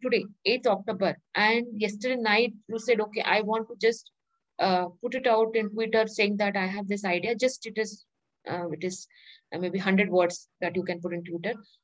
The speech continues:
And anyway, just hundred words. Uh, I, I didn't disclose everything in detail, but still you have lost novelty of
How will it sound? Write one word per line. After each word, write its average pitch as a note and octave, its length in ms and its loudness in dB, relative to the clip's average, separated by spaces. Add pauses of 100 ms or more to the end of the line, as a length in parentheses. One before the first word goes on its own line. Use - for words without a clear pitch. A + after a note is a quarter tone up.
And G#3+ 200 0
anyway, B3+ 380 2
just A3+ 260 -4
hundred G3 220 -2
words. G3+ 400 -2
Uh, F3 220 -4 (400)
I, G3 400 4
I A3 100 6
didn't B3+ 160 0
disclose C#4 480 2
everything A3 340 0
in G#3+ 80 -4
detail, G3+ 340 -4 (460)
but B3 120 4
still C#4+ 460 2
you A#3 260 -2
have A3 300 0
lost G3 340 4
novelty F#3+ 380 0
of F3+ 80 -6